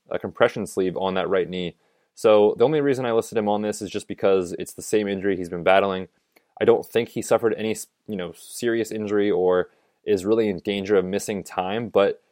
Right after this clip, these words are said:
it's worth noting because he will be on the injury report this week. So if you see the knee on there as the reason, uh, now you know why. All right, and then lastly, let's get over into some, uh, some players that are, I think are gonna be coming back this week and kinda discuss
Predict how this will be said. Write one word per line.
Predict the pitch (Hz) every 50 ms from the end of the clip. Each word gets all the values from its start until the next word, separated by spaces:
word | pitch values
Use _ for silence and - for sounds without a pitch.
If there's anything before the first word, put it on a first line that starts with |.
| _ _ _ -
it's | 104 101 - 104
worth | 98 113 117 113 - 107
noting | 101 104 107 107 104 98
because | 92 - - 95 -
he | - - 98
will | 95 104 101
be | 98 101
on | 95
the | 95 92
injury | 95 90 87 95
report | 90 - - 101 90 85
this | 95 90 - -
week. | 104 120 123 - - _ _ _ _ _ _ _
So | - - 117
if | 104 -
you | 208
see | - - - - 135 139 131
the | 107 107 101
knee | 101 107 120 120 113 107
on | - - 107 110 107
there | 101 98 92 87
as | 95 92 85
the | 85 85
reason, | 87 98 92 - 92 85 82 80 _ _ _ _ _ _ _ _ _ -
uh, | - 90 87 90
now | 95 95
you | 95 98 95
know | 90 85
why. | 90 104 98 - - _ _ _ _ _ _ _ _ _ _ _ _ _ _ _ - - 120
All | 120
right, | 117
and | 107 113
then | 110 120
lastly, | 131 143 147 - 143 135
let's | 139 -
get | - 190 170
over | 160 143 147
into | 139 - 135 131 - - 131 127 123 117 - _ _ _ _ _ _ _ _ _
some, | - - - - 143 147 160 170 170 165 - -
uh, | - 117 117 113 110 110 - -
some | - 170 170 160
players | - 143 131 139 139 135 113
that | - 113
are, | 107 104 107 -
I | -
think | 98 - 123 -
are | 117 110 101
gonna | 95 107 110
be | 107 101
coming | - 123 120 107 92
back | 85 101 104 107 -
this | 110 104 - -
week | 104 113 127 123
and | - 82
kinda | - 113 104 104
discuss | 98 95 - - - 110 101 101 - - -